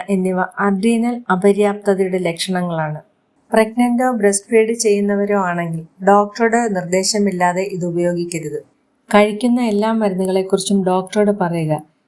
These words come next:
ketoconazole-നോടോ മറ്റേതെങ്കിലും മരുന്നുകളോടോ അലർജി ഉണ്ടെങ്കിൽ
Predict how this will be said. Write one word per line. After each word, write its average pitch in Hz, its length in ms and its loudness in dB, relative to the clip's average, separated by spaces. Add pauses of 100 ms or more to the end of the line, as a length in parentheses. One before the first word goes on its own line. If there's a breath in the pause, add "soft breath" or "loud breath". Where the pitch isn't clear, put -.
(220)
ketoconazole-നോടോ 196 1200 0
മറ്റേതെങ്കിലും 208 840 0
മരുന്നുകളോടോ 175 760 -2
അലർജി 202 420 0
ഉണ്ടെങ്കിൽ 165 440 -2